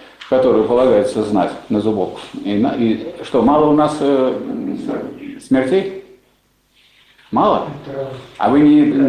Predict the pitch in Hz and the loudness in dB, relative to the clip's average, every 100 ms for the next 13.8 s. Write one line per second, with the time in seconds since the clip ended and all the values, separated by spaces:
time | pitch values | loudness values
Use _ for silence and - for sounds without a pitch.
0 | - - 123 - 254 196 - 127 135 117 | 0 0 0 2 4 2 0 -2 0 2
1 | 120 104 98 - 107 - 123 - 185 233 | 2 0 -2 0 0 0 -6 -2 0 2
2 | 117 - 104 107 104 - - - 123 160 | 0 -2 -4 -2 -2 -4 -8 -6 -2 0
3 | 131 101 - 123 123 107 170 151 - - | 2 0 0 0 2 2 2 2 -2 -6
4 | - - - - - 156 135 - - 131 | -14 -20 -16 -12 -2 0 0 -2 0 2
5 | 165 180 170 160 156 156 135 170 180 - | 4 4 4 4 2 0 2 4 4 2
6 | - 135 139 127 127 240 220 165 131 101 | 2 2 2 2 4 4 4 4 4 2
7 | - - - - - - 123 123 165 180 | 0 -10 -18 -18 -6 0 2 4 4 4
8 | 143 139 127 147 165 147 120 123 147 131 | 4 2 2 2 4 4 4 4 4 4
9 | 98 92 127 135 170 147 151 196 240 220 | 4 2 0 2 2 4 4 4 4 4
10 | - 139 147 180 123 117 - 110 110 151 | 4 2 4 4 2 0 0 2 4 4
11 | 147 117 104 104 139 143 - - 87 - | 2 0 -2 2 2 0 -4 -10 -6 -2
12 | 107 120 117 - 87 87 90 117 147 - | -2 -2 -2 -2 0 0 0 0 -2 -2
13 | 87 90 90 - 90 87 85 | -2 -4 -6 -4 -2 0 -2